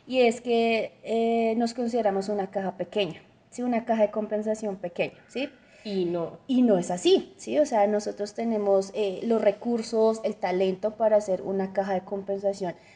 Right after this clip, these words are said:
Speaker 1: tan grande como las famosísimas que tenemos en, en
Speaker 2: Sí,
Speaker 1: Bogotá,
Speaker 2: para no
Speaker 1: para no
Speaker 2: mencionarlas.
Speaker 1: mencionarlas. <laughs> Entonces, considero que esa puede ser una gran creencia limitante,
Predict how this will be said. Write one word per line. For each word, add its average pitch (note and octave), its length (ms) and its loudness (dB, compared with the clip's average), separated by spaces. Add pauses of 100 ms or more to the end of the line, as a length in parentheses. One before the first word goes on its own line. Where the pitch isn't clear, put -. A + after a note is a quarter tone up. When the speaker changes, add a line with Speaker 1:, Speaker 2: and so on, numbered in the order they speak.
(100)
Speaker 1:
tan A#3 200 -2
grande A#3 380 4
como G#3+ 680 4
las G3 300 6 (420)
famosísimas A3 680 -2
que A#3 100 -2
tenemos F#3+ 480 -2
en, G#3 160 0
en A#3 120 0
Speaker 2:
Sí, A3 40 4
Speaker 1:
Bogotá, A#3 440 8
Speaker 2:
para C4+ 200 6
no C4 140 0 (360)
Speaker 1:
para C#4+ 240 10
no C#4 160 8
Speaker 2:
mencionarlas. - 20 4
Speaker 1:
mencionarlas. C4 760 6 (400)
<laughs> - 380 -2
Entonces, B3+ 760 4
considero B3+ 580 2
que B3+ 260 -2
esa A3+ 220 2
puede A3 240 0
ser A3+ 220 0
una A3+ 240 2
gran G#3+ 260 0
creencia G#3+ 560 -2
limitante, A3 760 0